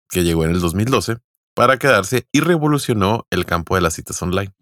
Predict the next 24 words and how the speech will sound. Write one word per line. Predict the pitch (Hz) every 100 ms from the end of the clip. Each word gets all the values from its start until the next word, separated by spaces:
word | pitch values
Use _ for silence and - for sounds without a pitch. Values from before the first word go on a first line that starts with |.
| _ _ _
La | - 85 117
app | 120 -
filtra | - 87 104
la | 104 98
preferencia | - 82 80 78 76 95
de |
los | 104
usuarios, | 120 110 85 101
por | 82
ejemplo, | 80 82 85
género, | 107 110 113 104 82
edad, | 85 95 95
proximidad, | 90 - 76 85 98 107 _ _ _
y | 101 110
da | 135
la | 147 147
posibilidad | 151 - 147 135 107
de | 117
conocer | - 87 82 90
a | 98
otros | - 147 143 -
si | -
hacemos | 85 87 85 90 - _ _
match. | - 78 -